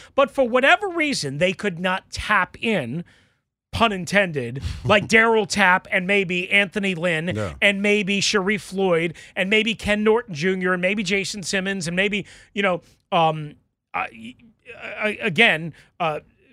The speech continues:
Speaker 1: you know, the rest of the staff, Bobby
Speaker 2: Well
Speaker 1: Ingram, so on and so forth, are going to be able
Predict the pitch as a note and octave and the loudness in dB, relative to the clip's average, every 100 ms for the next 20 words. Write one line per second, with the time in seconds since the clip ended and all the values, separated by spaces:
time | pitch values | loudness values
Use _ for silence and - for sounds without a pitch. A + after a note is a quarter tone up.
0 | - _ _ A#3 G3 E3+ F3 A3+ A#3+ - | -20 _ _ -2 0 2 2 2 2 0
1 | A3 F3 - - G#3+ D3+ - F3+ F#3+ G3+ | -2 -2 -2 0 2 2 2 2 4 4
2 | G#3 G#3+ G3+ G3+ G3 - A#3 G#3+ G3 - | 2 2 2 2 0 -2 0 0 -2 -2
3 | E4 D4+ C4+ G#3+ - - _ G#3 G3 B3 | -2 0 0 0 -2 -20 _ -2 0 2
4 | B3+ A#3 A3+ A#3 A3+ G#3 G#3+ F#3 | 2 0 0 2 2 4 2 0